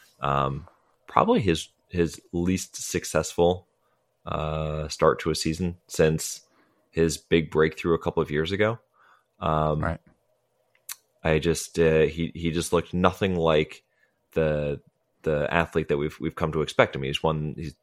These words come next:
Speaker 1: he's been second in the overall for, um, the last couple of years. He, uh,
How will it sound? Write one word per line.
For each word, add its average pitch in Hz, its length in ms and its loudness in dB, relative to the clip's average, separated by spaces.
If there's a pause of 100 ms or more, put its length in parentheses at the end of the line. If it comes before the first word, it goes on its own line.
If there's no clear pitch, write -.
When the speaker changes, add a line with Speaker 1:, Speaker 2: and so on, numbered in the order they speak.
Speaker 1:
he's 78 160 -8
been 71 180 -6
second 90 460 0
in - 120 -8
the 78 100 -4
overall 80 520 2
for, 71 480 -2 (520)
um, 69 580 -8 (140)
the 80 120 0
last 71 220 0
couple - 220 -2
of 69 100 -2
years. 95 480 4 (480)
He, 73 1040 -2 (420)
uh, 52 760 -4